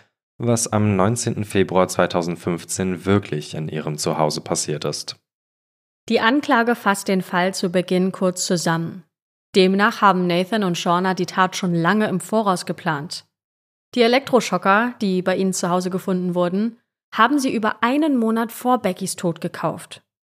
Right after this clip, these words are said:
Speaker 1: Am neunzehnten Februar zweitausendfünfzehn fahren die beiden in Richtung Beckys Zuhause und stoppen vorher bei einem Supermarkt.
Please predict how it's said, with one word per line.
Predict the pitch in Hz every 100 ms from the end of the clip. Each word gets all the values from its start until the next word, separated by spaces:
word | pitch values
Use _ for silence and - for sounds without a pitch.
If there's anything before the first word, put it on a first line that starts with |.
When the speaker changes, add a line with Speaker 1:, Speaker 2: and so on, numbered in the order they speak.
| _ _ _ _ _ -
Speaker 1:
Am | 117 113
neunzehnten | 110 123 143 - 117
Februar | - 92 87 98 113
zweitausendfünfzehn | 92 87 85 85 - 87 - - 98 110 117
fahren | - 113 120 110
die | 95
beiden | 87 85 87
in | 80 80
Richtung | 82 - 85 82
Beckys | 78 85 78
Zuhause | - 85 78 76 82 101 123
und | 113 117 117
stoppen | - 104 110 110
vorher | - 85 82 87 98
bei | 98
einem | - 95 95
Supermarkt. | 117 82 73 - - -